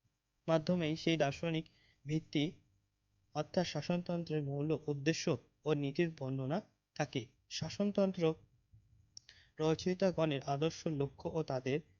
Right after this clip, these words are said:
ইচ্ছা প্রস্তাবনার রূপ লাভ করে। প্রস্তাবনাকে শাসনতন্ত্রের কার্যকরী অংশের অন্তর্ভুক্ত বিবেচনা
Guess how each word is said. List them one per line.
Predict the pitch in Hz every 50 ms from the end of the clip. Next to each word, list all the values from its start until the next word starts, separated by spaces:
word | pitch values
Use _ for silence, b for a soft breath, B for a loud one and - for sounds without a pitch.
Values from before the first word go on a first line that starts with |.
| _ _ _
ইচ্ছা | 147 160 - - - - 190 -
প্রস্তাবনার | - - 147 147 - - 156 160 156 160 160 156
রূপ | 147 143 151 - -
লাভ | 127 117 - - -
করে। | - 127 123 113 113 - - _ _ - - - - - - -
প্রস্তাবনাকে | - 165 180 180 - - 208 202 214 214 208 208 - - 185
শাসনতন্ত্রের | - - 160 - - 180 175 - 185 180 180 - 156 156 - - - - - - - - - - -
কার্যকরী | - 151 156 156 - 175 170 170 156 147 165 190 - - - - - -
অংশের | 143 147 156 151 - - 143 165 165 - - -
অন্তর্ভুক্ত | 151 147 147 147 139 139 135 135 - - 165 208 254 - - - - - _ _ _ - - - - - - - _ _ - _ - -
বিবেচনা | 160 156 160 156 170 170 - 147 156